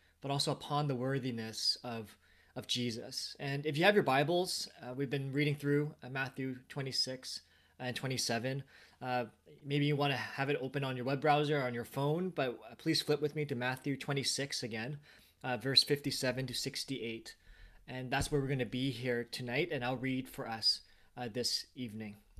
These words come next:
Those who had arrested Jesus took him to Caiaphas, the high priest, where the teachers of the law and the elders had assembled. But Peter followed him at a distance, right up to the courtyard of the high priest.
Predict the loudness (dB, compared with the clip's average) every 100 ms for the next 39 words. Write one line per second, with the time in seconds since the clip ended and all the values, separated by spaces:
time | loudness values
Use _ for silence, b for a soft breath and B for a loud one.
0 | -16 -18 -20 -20 -20 _ -20 -20 _ _
1 | -20 -20 -20 -20 -20 -20 -20 -20 -20 b
2 | b b b b b 2 4 6 8 8
3 | 8 4 4 2 4 4 4 0 -2 -2
4 | -2 0 -2 0 0 0 -2 -8 -6 -4
5 | -2 -4 -2 -2 -2 -4 -2 -4 0 -2
6 | 0 -2 -2 0 2 2 2 0 -4 -6
7 | -4 -4 -2 -4 -4 -4 -6 -8 -10 -12
8 | -16 B B B -6 0 4 4 4 4
9 | 6 6 4 2 -4 -2 -2 -2 -2 -4
10 | -8 -6 0 2 2 -2 -8 -6 -2 -2
11 | -2 -4 -6 -8 -8 -6 -6 -4 -6 -6
12 | -10